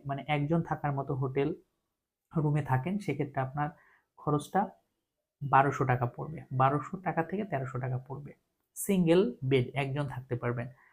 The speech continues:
আর কাপল বেড, অর্থাৎ, মানে, দুজন থাকতে পারবেন, এরকম যদি, আহ, রুমে থাকেন, এরকম যদি বেডে থাকেন, তাহলে আপনাদের, আহ, কস্টিংটা হবে, আহ, ষোলোশো থেকে সতেরোশো টাকা, ষোলোশো টাকা, ষোলোশো থেকে সতেরোশো টাকা হবে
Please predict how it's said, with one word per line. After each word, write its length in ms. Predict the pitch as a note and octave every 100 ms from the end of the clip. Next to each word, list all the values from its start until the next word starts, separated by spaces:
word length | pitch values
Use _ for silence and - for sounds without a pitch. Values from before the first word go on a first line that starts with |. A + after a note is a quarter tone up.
| - _ _
আর 340 | - B2+ B2+ C3 C3+ - _ _ -
কাপল 360 | E3+ - G#3+
বেড, 320 | C#3+ B2 A#2+ - C3
অর্থাৎ, 420 | B2+ E3 E3 - _ _ C3+
মানে, 200 | C3+ C3
দুজন 300 | E3 G#3 G3
থাকতে 280 | C#3+ -
পারবেন, 280 | B2+ B2+ E3
এরকম 460 | E3 D3 D#3 F#3+ E3+
যদি, 420 | D#3 C#3+ D3 D3 - _ -
আহ, 140 | B2+
রুমে 240 | C3 C3 C3+
থাকেন, 440 | C3 B2+ D#3 F#3 G#3 _ _ _ -
এরকম 320 | C#3 G3+ G#3+
যদি 180 | F#3+ E3
বেডে 240 | C3+ C3
থাকেন, 280 | C3 D#3 F#3
তাহলে 340 | F#3 C#3 C#3
আপনাদের, 460 | C3 C3 C3 C3 C3 C3 - _ _ _ _ -
আহ, 140 | B2+
কস্টিংটা 440 | C#3+ C3+ D#3 D3 D3
হবে, 420 | C#3+ C#3+ D#3 D#3+ - _ _ _ _ -
আহ, 320 | B2+ B2 B2+
ষোলোশো 400 | - - E3+ E3+
থেকে 200 | E3+ F3
সতেরোশো 520 | G#3 E3 C#3+ B2 A#2+
টাকা, 300 | B2+ B2 B2 - _ _ _ _ _ _ _ _
ষোলোশো 420 | - - E3 D#3+ E3
টাকা, 380 | E3+ F#3 -
ষোলোশো 500 | - - E3+ E3+ -
থেকে 300 | G3+ F#3+ C4
সতেরোশো 460 | B3 D#3+ C#3 C3 C3
টাকা 220 | A#2+ B2 -
হবে 200 | A#2+